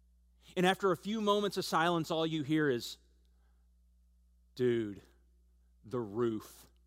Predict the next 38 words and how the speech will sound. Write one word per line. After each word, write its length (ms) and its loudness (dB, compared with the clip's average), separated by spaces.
and 160 2
he 100 2
gets 260 4
this 220 4
huge 600 -2
smile 640 2
on 120 0
his 160 -4
face, 360 2
and 100 2
the 120 4
other 220 4
friends 520 0
start 260 2
looking 400 4
and 100 0
saying, 280 -4
<laughs> 380 -14
"There's 280 4
no 360 4
way." 380 2
And 100 0
he 80 2
goes, 220 2
"No, 160 2
no, 100 2
no, 160 2
no, 280 0
no. 340 -2
We're 420 6
going 360 2
to 60 2
take 340 2
him 300 0
up 180 0
on 160 0
the 100 -2
roof." 360 2